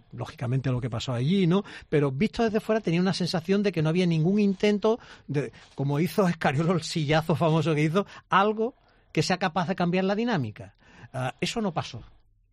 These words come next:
Y no pasó, no digo ya a ese nivel, porque la personalidad de Casimiro, evidentemente, no tiene nada que ver, nada con la de Escariolo, ¿no? Pero en algún sentido se podría haber visto algo para que intentara, incluso aunque fuera a jugársela, porque en realidad siempre perdíamos de cinco, seis, siete puntos.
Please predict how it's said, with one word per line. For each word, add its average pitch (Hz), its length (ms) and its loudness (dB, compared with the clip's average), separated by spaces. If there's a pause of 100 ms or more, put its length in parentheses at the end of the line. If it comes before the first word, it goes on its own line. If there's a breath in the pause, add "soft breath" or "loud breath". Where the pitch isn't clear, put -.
(200)
Y 147 120 2
no 156 160 2
pasó, 214 420 2
no 127 180 -2
digo 123 180 -4
ya 131 160 0
a - 20 2
ese 139 160 -2
nivel, 156 240 0
porque 165 160 -4
la 123 140 -2
personalidad 120 380 -6
de - 20 -8
Casimiro, 139 420 0
evidentemente, 139 480 0
no 139 80 -2
tiene 131 200 -2
nada 127 120 -2
que 131 100 -4
ver, 139 200 -2 (240 loud breath)
nada 135 160 -2
con 139 100 0
la 139 60 2
de 143 60 0
Escariolo, 170 420 0
¿no? 214 140 0 (200 loud breath)
Pero 160 160 0
en 156 80 2
algún 151 260 0
sentido 240 540 -2
se - 140 -4
podría 147 300 2
haber 156 280 2
visto 160 380 0
algo 175 400 4
para 143 200 2
que 143 100 -4
intentara, 147 420 0 (220 loud breath)
incluso 156 340 -2
aunque 151 160 -4
fuera 214 180 -4
a - 20 -8
jugársela, 226 440 0
porque 151 180 0
en 135 60 0
realidad 139 240 0
siempre 226 260 -4
perdíamos 160 460 2
de 135 100 -2
cinco, 175 320 0
seis, 156 180 -2
siete 127 220 -6
puntos. 170 400 -6